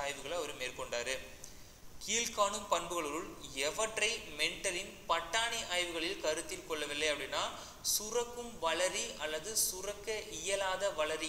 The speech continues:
இதை வந்து அவர் கருத்தில் கொள்ளவில்லை. மத்தபடி பார்த்தீங்கன்னா தண்டு நெட்டை அல்லது குட்டை, விதை பச்சை அல்லது மஞ்சள், கனி உப்பிய அல்லது இறுகிய, மத்த மூணு பேராமீட்டர்ஸுமே அவர் கருத்துல கண்-, அஹ், கன்சிடர் பண்ணினாரு.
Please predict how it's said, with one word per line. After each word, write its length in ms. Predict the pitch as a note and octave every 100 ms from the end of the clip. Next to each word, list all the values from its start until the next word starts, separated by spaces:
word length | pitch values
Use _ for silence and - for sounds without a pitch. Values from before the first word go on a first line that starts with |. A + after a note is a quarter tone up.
| D3+
இதை 100 | D3+
வந்து 140 | D3+ F3+
அவர் 200 | D#3 -
கருத்தில் 300 | D3 - E3 D3
கொள்ளவில்லை. 360 | C#3+ C#3 C#3+ C3+
மத்தபடி 340 | C3 D3 D#3+ F3+
பார்த்தீங்கன்னா 400 | E3 D#3 D3 F3+ C4 - - -
தண்டு 300 | D3 F3 F3+ G#3+ E3+
நெட்டை 280 | D#3 - F#3+ F3+
அல்லது 220 | D#3+ D3+ -
குட்டை, 340 | E3 - F#3+ A#3+ - - -
விதை 220 | D#3 F3+ G3 -
பச்சை 320 | D#3 - F#3+ F3+
அல்லது 200 | E3 D#3 D3
மஞ்சள், 460 | D#3 E3+ F#3+ A3 - - - -
கனி 260 | E3+ G3 G3+ F#3
உப்பிய 320 | - - F#3+ G3+ E3
அல்லது 200 | D#3 D3 D3+
இறுகிய, 320 | E3+ D#3 D#3+ C3+
மத்த 160 | C3 C#3 C#3+
மூணு 200 | F#3+ A#3 G3
பேராமீட்டர்ஸுமே 720 | E3+ D#3+ D3+ C#3+ C3+ B2+ - G3
அவர் 240 | D#3+ -
கருத்துல 300 | D3 C#3+ D3+ E3
கண்-, 180 | C#3 C#3+ - - C#3
அஹ், 120 | C3+ B2+
கன்சிடர் 440 | C#3 C#3+ D3 D3+ C#3
பண்ணினாரு. 460 | C3+ C3+ B2 A#2+